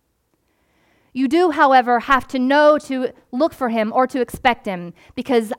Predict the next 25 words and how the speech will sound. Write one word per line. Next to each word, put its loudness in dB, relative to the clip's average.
I 2
would -4
submit -8
to -14
you -6
that -2
if -10
you -8
were -2
standing -2
on 0
the -2
shore 0
of -2
the -2
River 0
Jordan 0
that -4
day 0
and -4
saw 4
a 0
bird 0
come -6
down 0